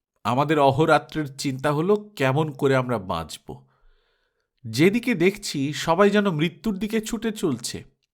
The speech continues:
আজ পর্যন্ত মানুষ যা কিছু ভেবেছে, যা কিছু করেছে,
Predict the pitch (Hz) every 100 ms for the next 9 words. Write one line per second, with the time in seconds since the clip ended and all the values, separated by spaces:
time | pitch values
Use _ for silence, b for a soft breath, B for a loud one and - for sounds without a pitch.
0 | _ _ _ _ _ _ _ _ _ _
1 | - 123 131 - 139 143 135 143 131 135
2 | 143 - 110 117 127 131 - 123 101 117
3 | 135 143 139 107 110 120 139 131 139 131
4 | 120 131 131 147 139